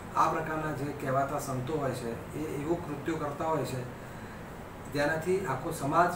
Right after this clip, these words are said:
નિંદનીય થઈ જતો હોય છે ઘણીવાર અને સમાજની એક અવહેલના પણ થતી હોય છે.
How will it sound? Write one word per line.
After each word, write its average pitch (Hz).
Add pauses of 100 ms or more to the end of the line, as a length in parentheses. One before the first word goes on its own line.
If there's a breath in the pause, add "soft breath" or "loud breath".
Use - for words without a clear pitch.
(360)
નિંદનીય 165
થઈ 156
જતો 151
હોય 156
છે 151
ઘણીવાર 147 (140)
અને 151 (360)
સમાજની 151
એક - (100)
અવહેલના 135
પણ 139
થતી 113
હોય -
છે. -